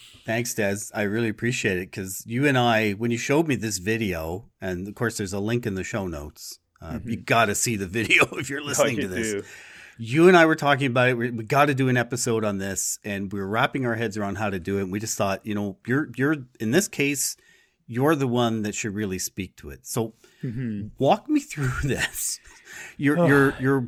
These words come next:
Speaker 1: walking down a street. Were you downtown or were you
Speaker 2: No.
Speaker 1: east side? And,
Speaker 2: Yeah,
Speaker 1: and,
Speaker 2: I was, I was
Speaker 1: and
Speaker 2: in
Speaker 1: what did you find?
Speaker 2: Well, so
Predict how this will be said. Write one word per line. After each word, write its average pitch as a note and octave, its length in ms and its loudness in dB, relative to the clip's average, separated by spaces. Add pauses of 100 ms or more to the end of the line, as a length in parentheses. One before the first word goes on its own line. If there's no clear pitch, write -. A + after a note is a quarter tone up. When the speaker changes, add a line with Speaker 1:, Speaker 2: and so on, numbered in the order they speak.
Speaker 1:
walking D3 480 4
down C3+ 280 4
a D3 40 0
street. A#2 500 -2
Were C3 80 -2
you C3 140 0
downtown D#3 800 4
or B2 160 2
were A#2 160 2
you A#2 120 4
Speaker 2:
No. B3 180 8
Speaker 1:
east E3 200 0
side? D#3+ 600 4
And, C3 140 2
Speaker 2:
Yeah, D3 180 12
Speaker 1:
and, A#2+ 80 10
Speaker 2:
I D3 80 12
was, D3+ 100 4
I F3 60 8
was E3 100 2
Speaker 1:
and E3+ 120 2
Speaker 2:
in B2 40 -6
Speaker 1:
what E3+ 120 8
did F#3 160 6
you E3+ 40 0
find? G#2 300 0 (220)
Speaker 2:
Well, F3+ 360 6 (840)
so E3 480 2